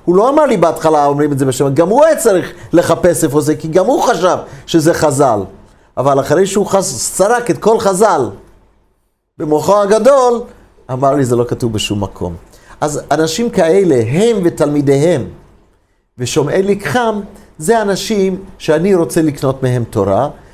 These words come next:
וללמוד מהם מהו המסורת האמיתית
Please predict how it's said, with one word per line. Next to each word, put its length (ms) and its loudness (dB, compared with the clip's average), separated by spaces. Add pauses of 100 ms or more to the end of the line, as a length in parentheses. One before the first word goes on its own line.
(160)
וללמוד 440 0
מהם 420 0 (260)
מהו 300 0
המסורת 520 0
האמיתית 580 -2